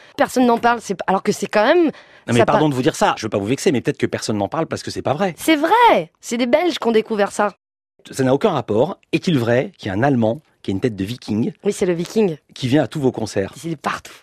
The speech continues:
Speaker 1: Il a, il est hallucinant. On était en Turquie, il était en train de nager dans la mer. Il est en Amérique latine, il a pas ses billets parce qu'il y en a plus. Et il est avec une pancarte, il cherche. Donc, il est, il est
Speaker 2: Non, mais
Speaker 1: fascinant.
Speaker 2: attendez.
Speaker 1: Je pense qu'il a vu deux cent cinquante concerts, je sais pas. Il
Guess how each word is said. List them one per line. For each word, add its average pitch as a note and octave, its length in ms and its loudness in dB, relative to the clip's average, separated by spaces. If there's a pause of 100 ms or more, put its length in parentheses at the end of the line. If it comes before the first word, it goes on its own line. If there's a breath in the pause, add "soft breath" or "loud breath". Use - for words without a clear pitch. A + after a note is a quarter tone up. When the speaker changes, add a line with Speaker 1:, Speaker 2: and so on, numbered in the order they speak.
(300)
Speaker 1:
Il F3+ 120 0
a, F3+ 180 2
il G3+ 160 -2
est G3+ 40 4
hallucinant. G3 340 0
On G3 40 2
était G3 140 -4
en G3+ 80 4
Turquie, G#3 240 -8
il G3+ 40 -4
était F#3 100 -4
en E3 60 -2
train D#3+ 140 -6
de E3 60 -2
nager D#3+ 240 -2
dans D#3 100 -2
la D#3 100 -4
mer. F#3+ 200 0 (320 loud breath)
Il G3+ 120 -2
est G3+ 40 4
en G#3 100 4
Amérique G3+ 300 2
latine, G#3+ 320 0
il B3 80 2
a G#3 60 2
pas A3+ 120 -2
ses C4 140 -8
billets B3+ 240 -4
parce A#3 140 -10
qu'il G#3 80 -6
y F#3+ 40 2
en F#3+ 40 -2
a F#3+ 100 0
plus. C4+ 260 -2 (300 loud breath)
Et G#3 80 0
il G#3+ 40 2
est A3 40 4
avec A3 160 0
une A3+ 140 0
pancarte, A3 480 2
il - 20 -10
cherche. A#3+ 240 0
Donc, F#3 200 -8 (240 loud breath)
il G#3 120 0
est, G#3+ 160 2
il G3 160 -2
est G#3 40 2
Speaker 2:
Non, G#3 40 2
mais - 0 -
Speaker 1:
fascinant. A#3+ 320 0
Speaker 2:
attendez. A3 180 2
Speaker 1:
Je C4+ 40 4
pense C#4+ 100 2
qu'il A#3 140 0
a G3 60 2
vu G3 140 -6
deux A3+ 180 -2
cent B3 320 -2
cinquante G#3+ 420 -6
concerts, C4 400 -4
je F3+ 80 -8
sais G3 180 -8
pas. A#3+ 300 -2
Il E3+ 300 -10